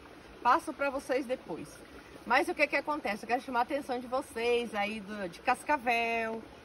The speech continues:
de Capitão, de Realeza, Francisco Beltrão, Planalto, Rio Grande do Sul, esses lugares aí, ó, essa região aí,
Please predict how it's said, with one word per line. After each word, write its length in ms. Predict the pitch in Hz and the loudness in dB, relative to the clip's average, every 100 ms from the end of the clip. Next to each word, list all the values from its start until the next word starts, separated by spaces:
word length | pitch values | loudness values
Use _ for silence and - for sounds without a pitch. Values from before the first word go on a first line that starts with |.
| - | -14
de 300 | 180 214 208 | -8 -4 -6
Capitão, 1000 | - 202 254 - 262 254 254 247 240 240 | 0 0 -2 0 4 6 6 4 4 2
de 680 | 220 220 214 214 202 202 196 208 | -2 -4 -4 -6 -6 -4 -4 2
Realeza, 1200 | 240 262 247 247 247 240 233 220 226 220 214 202 | 4 4 4 4 4 4 0 -4 -2 0 0 -4
Francisco 460 | 220 226 226 208 214 | -6 -8 -8 -10 -8
Beltrão, 960 | 208 226 - 233 240 240 240 233 233 220 - - - | -6 -6 -4 0 2 2 2 0 -4 -8 -18 -20 -8
Planalto, 560 | 208 220 220 220 220 226 | -2 0 4 2 2 -4
Rio 120 | 226 | -4
Grande 320 | 208 214 208 | -4 -4 -6
do 100 | 214 | -8
Sul, 100 | - | -2
esses 240 | - - 359 | -2 0 -4
lugares 520 | 415 339 269 277 262 | -2 0 0 -2 -4
aí, 300 | 285 240 156 | -4 -4 -6
ó, 120 | 156 | -8
essa 300 | 185 - 240 | -10 -8 -6
região 640 | 247 254 262 254 226 226 | -2 -2 -2 -6 -6 -6
aí, 320 | 208 185 202 | -4 -4 -6